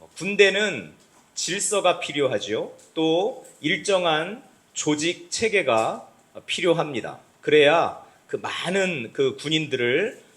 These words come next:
어, 제대로 통솔할 수가 있기 때문이지요. 하나님은 이스라엘 백성을 참 일사불란하고 질서 있게 통솔해 나가셨습니다.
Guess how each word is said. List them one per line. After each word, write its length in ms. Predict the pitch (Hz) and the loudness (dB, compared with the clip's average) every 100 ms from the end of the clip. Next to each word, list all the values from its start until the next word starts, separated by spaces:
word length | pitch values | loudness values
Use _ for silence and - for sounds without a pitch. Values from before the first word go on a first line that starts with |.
| - | -12
어, 140 | 92 95 | -8 -4
제대로 420 | 143 131 139 139 | 2 4 4 2
통솔할 720 | 220 208 196 180 160 139 170 | -4 -4 -2 0 0 0 -2
수가 560 | 165 135 117 107 117 - | -2 -2 2 2 0 -4
있기 400 | 117 113 123 113 | -12 -10 -8 -2
때문이지요. 580 | 139 143 131 - 73 69 - _ _ _ _ _ | 0 0 -4 -10 -14 -16 -20 _ _ _ _ _
하나님은 600 | - 202 208 196 202 147 | 0 4 4 2 -4 -6
이스라엘 560 | 139 156 190 190 185 170 | -6 -2 2 2 2 2
백성을 760 | 147 - 147 156 196 135 - - _ _ _ | 0 -2 -4 -2 -2 -4 -8 -16 _ _ _
참 320 | - 254 208 | -10 -8 -8
일사불란하고 1300 | 156 196 - 208 170 165 160 151 147 120 120 135 185 | -6 -2 0 0 0 -2 -2 -2 -2 -4 -4 -4 -4
질서 480 | - 151 160 - - | -8 -8 -2 0 2
있게 580 | - - 131 127 185 233 - _ _ _ | 0 -4 -2 0 0 -6 -16 _ _ _
통솔해 1040 | - 220 214 208 175 151 156 131 147 196 - _ _ | -6 -4 -4 -4 -4 -2 2 2 2 -4 -14 _ _
나가셨습니다. 760 | 104 107 135 - - 104 73 | -14 -4 -2 -2 -4 -6 -12